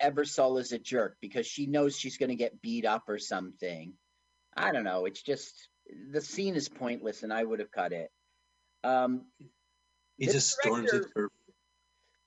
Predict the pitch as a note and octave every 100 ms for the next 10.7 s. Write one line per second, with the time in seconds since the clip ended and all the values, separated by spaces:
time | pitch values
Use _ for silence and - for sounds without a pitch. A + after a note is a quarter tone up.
0 | _ D#3 - - _ _ E3+ C#4 F#4+ D#4+
1 | - G3+ C#3+ A#2+ A2+ A#2+ F3 - C3+ B2
2 | B2 A#2+ - _ _ _ D3 C3 F#3 F3+
3 | C#3+ - - - - G3+ A3 - E3 G3
4 | C#4 - D3 - - A#2+ B2+ B2 C3 C#3+
5 | C#3+ C#3+ C#3 - - C3 B2+ C3+ B2+ F3+
6 | - G#2+ F2+ F2 F#2 F#2 F#2 G2 - _
7 | _ _ _ _ _ _ _ _ _ _
8 | _ _ _ _ _ - - - - _
9 | _ _ _ - C#3+ G#2 D2+ - _ _
10 | _ _ _ D#3+ - - C#2